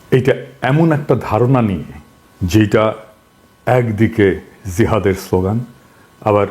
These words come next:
অন্যদিকে রাষ্ট্রীয় ভয়ের পুঁজি। গাজওয়াতুল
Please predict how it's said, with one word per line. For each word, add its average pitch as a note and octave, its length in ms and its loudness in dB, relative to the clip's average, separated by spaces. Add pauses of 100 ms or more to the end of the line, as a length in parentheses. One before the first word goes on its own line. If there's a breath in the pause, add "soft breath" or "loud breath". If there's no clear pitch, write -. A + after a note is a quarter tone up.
(120)
অন্যদিকে G#2 560 0 (280)
রাষ্ট্রীয় G#2+ 480 0
ভয়ের F2+ 320 0 (140)
পুঁজি। E2+ 220 -4 (720 soft breath)
গাজওয়াতুল B2 600 2